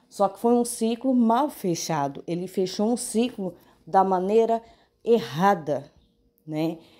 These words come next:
Ele deveria ter fechado esse ciclo sem ter passado dez anos tendo uma amante, né? Então, assim, hoje, é, eu posso tá com alguém,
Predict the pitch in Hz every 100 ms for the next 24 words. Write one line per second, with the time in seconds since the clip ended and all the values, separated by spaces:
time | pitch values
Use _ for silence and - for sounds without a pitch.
0 | _ 170 175 160 180 170 170 165 196 247
1 | 247 247 214 196 185 175 165 165 - 156
2 | - 170 190 214 233 - 214 220 214 _
3 | _ 208 208 220 220 185 175 151 156 208
4 | 285 294 214 175 196 196 202 247 - -
5 | 185 196 190 - - 208 208 220 190 190
6 | - - - _ _ _ _ 165 160 196
7 | - - - - _ - 175 175 180 175
8 | 180 208 220 214 220 208 190 190 247 240
9 | 165 170 - _ _ - 185 185 185 -
10 | 196 190 190 185 - 196 208 196 180 208
11 | 233 311 320